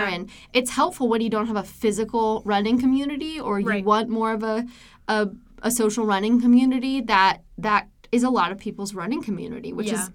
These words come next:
Speaker 2: amazing.
Speaker 1: Yep.
Speaker 2: And so cool that, that technology has allowed that.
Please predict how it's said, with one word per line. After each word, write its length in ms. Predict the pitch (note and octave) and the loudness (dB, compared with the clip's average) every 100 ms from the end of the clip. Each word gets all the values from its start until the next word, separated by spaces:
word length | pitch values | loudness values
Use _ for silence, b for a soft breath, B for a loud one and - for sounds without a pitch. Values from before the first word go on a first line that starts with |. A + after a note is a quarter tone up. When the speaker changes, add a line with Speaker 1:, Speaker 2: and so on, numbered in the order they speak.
| - | -2
Speaker 2:
amazing. 600 | A3 G#3 G3+ G3+ - G3+ | 0 2 0 -2 -8 -12
Speaker 1:
Yep. 120 | A3+ A#3 B B - | -12 -14 B B -6
Speaker 2:
And 180 | G#3+ | -2
so 220 | G#3 A#3 G#3+ | 2 2 2
cool 220 | G#3+ F#3+ | 0 -2
that, 260 | E3 - - | -4 -8 -10
that 180 | F#3+ F#3 | -10 -8
technology 540 | B3 - E3+ F3 F3+ | -10 -10 -10 -10 -10
has 160 | F#3+ F3 | -12 -10
allowed 360 | E3 E3+ F3 E3 | -6 -6 -6 -6
that. 260 | C3 C3+ | -8 -8